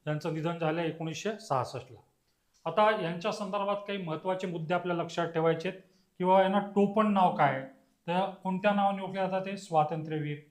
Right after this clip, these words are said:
साधारणतः तुम्ही जर पाहाल ना, अंदमान आणि रत्नागिरी हा पूर्ण कालावधी जर यांचा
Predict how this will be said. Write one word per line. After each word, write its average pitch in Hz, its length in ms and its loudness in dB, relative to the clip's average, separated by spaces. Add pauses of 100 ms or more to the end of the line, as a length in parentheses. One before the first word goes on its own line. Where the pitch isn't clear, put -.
(420)
साधारणतः 185 680 -2
तुम्ही 185 260 -6
जर 185 140 -2
पाहाल 180 280 0
ना, 160 200 0 (400)
अंदमान 180 560 4 (280)
आणि 170 220 0
रत्नागिरी 165 800 -2 (280)
हा 160 100 6
पूर्ण 190 520 2 (300)
कालावधी 180 640 -2
जर 165 220 -6
यांचा 165 420 0